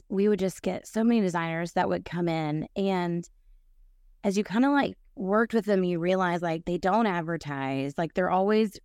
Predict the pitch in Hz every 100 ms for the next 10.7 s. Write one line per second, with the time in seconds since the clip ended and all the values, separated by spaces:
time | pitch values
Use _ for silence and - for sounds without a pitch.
0 | - 196 180 - 190 185 - 170 156 151
1 | 147 147 180 180 180 196 - 214 240 214
2 | 170 160 165 165 - - 302 320 311 226
3 | 196 175 175 - - _ _ _ - 196
4 | 190 202 220 220 196 180 196 269 277 -
5 | _ _ _ - - 202 202 190 185 190
6 | 185 180 190 190 185 170 185 180 175 175
7 | 170 180 170 165 156 - 170 175 - 196
8 | 190 175 170 156 160 190 185 165 185 175
9 | 170 170 175 175 - - 160 170 170 185
10 | 185 180 170 156 170 170